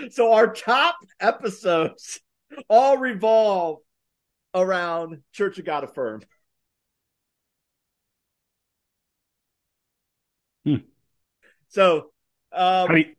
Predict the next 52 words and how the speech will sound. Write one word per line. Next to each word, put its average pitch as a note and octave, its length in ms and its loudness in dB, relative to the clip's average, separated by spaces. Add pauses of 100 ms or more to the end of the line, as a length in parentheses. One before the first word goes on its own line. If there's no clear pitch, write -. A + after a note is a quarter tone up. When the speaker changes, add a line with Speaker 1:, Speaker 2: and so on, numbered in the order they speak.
(160)
Speaker 2:
how E3+ 140 4
do F#3+ 60 6
you F3 80 4
feel F#3+ 120 6
about E3+ 200 6
that G#2+ 120 2
with G#2 120 -2
all A2+ 100 2
the G2+ 100 -2
stuff A#2+ 220 -2
we G#2 60 -2
covered? E2+ 320 -12 (580)
Speaker 1:
You A#3+ 140 -16
know D4 160 -4
what, B3+ 280 -4
though? C#4 340 -10 (140)
I B3 200 -2
feel, D#4+ 340 -14 (1000)
I C#4 120 -4
feel - 120 0
Speaker 2:
All D#3+ 80 8
the F3 60 6
Speaker 1:
pretty D#3+ 120 2
good E3 60 4
Speaker 2:
different D3+ 220 2
Speaker 1:
about D3 200 4
it. - 40 -4
Speaker 2:
topics, A#2 200 -2
I A#2+ 80 4
mean, G2 280 -2
'cause G#2 160 -8
we D3 120 -2
c-, - 180 -14
we C3 80 -4
covered A2 280 -2
a F2+ 40 -2
variety G2 720 0
of E2+ 100 -10
Speaker 1:
We - 60 -14
Speaker 2:
things. - 220 -14
Speaker 1:
covered - 280 -6
Speaker 2:
Mental A#2+ 260 2
health, C#3 400 4 (500)
divorce, C3 500 4
Speaker 1:
Oh, C3 40 -6
yeah. G2 180 -10
Speaker 2:
serving B2 360 -2
in F#2+ 120 -8
churches, C#3 640 -4 (340)
Matt G2 240 -6
Chandler, C3 600 2 (260)
Asbury, B2 840 0